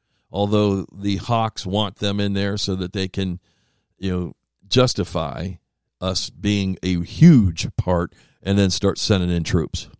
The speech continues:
That's the way it's gonna be, folks. Uh,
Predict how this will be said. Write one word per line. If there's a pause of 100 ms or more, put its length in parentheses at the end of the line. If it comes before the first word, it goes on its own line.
(320)
That's
the
way
it's
gonna
be,
folks. (600)
Uh,